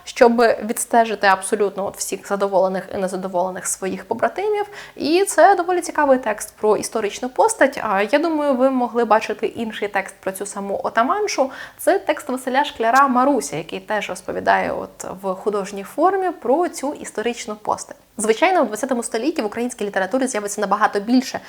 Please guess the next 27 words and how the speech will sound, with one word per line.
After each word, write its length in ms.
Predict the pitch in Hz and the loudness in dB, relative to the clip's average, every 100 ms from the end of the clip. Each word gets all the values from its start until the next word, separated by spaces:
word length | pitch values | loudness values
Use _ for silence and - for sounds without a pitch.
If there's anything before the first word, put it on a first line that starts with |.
| - - | -20 -4
жінок, 340 | 208 208 330 | 0 2 2
які 180 | - 208 208 | 0 -4 -4
зі 60 | |
зброєю 460 | 202 196 208 185 185 | -6 -2 0 0 -2
в 60 | |
руках 320 | 190 185 175 185 | -6 0 0 0
боронять 420 | 190 190 180 175 | -2 -2 -4 -6
себе 360 | 214 202 370 | 0 4 4
і 40 | 359 | 2
свою 280 | - 226 220 | 0 -2 -2
батьківщину. 720 | 208 - 208 - 262 185 160 - - - - | -4 -10 -14 -4 -4 -2 -6 -12 -18 -14 -4
І 200 | 254 302 | 0 0
в 320 | 247 226 247 | 0 2 2
межах 360 | 214 247 240 | 0 -4 -4
російсько-української 960 | 214 208 233 - 208 202 208 202 208 202 | -4 -6 -6 -2 -2 0 -4 -4 0 0
війни, 360 | 196 208 311 359 | 0 -2 0 -2
тобто 200 | 240 196 | -4 -4
на 120 | 196 | -4
початку 340 | 196 208 - | -4 -6 -6
двадцять 240 | 190 185 - | -6 -6 -4
першого 280 | - 190 196 | -6 -6 -8
століття, 420 | - 247 330 226 | -2 0 0 -2
ми 160 | 208 | -2
вже 140 | 285 254 | -6 -6
спостерігаємо 760 | - 214 196 190 214 220 190 | -6 -8 -6 -2 -2 -2 -2
масив 300 | 180 180 214 | -4 -4 -4
літератури, 580 | 190 190 190 214 285 277 | -4 -6 -6 -2 2 0